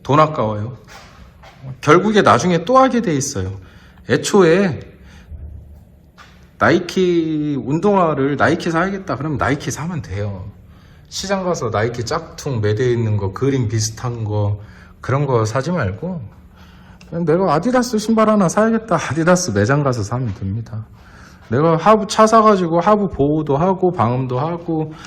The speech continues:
언더코팅 제대로 해야겠다, 아우터와임 와서 하시면 돼요. 다른 데 가서 짝퉁 아니면 어설픈 거 이런 거 해봐야 다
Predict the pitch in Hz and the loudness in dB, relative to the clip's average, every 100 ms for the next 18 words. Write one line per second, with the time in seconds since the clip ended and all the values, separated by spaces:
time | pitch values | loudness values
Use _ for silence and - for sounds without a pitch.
0 | - - - 131 139 - - 131 120 127 | -20 -20 -8 -4 -4 -6 -8 -4 -2 0
1 | 156 135 131 170 175 170 160 147 120 165 | 0 0 -2 -2 -4 -6 -8 -8 -6 -6
2 | 147 - 180 160 143 117 107 101 127 127 | -4 0 2 2 -2 -4 -4 -6 -6 -8
3 | 143 98 101 113 92 110 120 - - - | -8 -8 -8 -8 -8 -10 -12 -18 -20 -20
4 | - - 113 131 120 110 107 110 104 101 | -20 -6 -2 -2 -2 -2 -2 -4 -6 -4
5 | 160 - - - 135 101 110 117 92 113 | -6 -6 -14 -6 -4 -2 -2 -2 -2 0
6 | 147 143 147 135 113 101 123 117 107 127 | 0 -2 -4 -4 -2 -2 -2 -2 -2 -2
7 | 180 170 131 123 101 | -2 -2 -2 -4 -6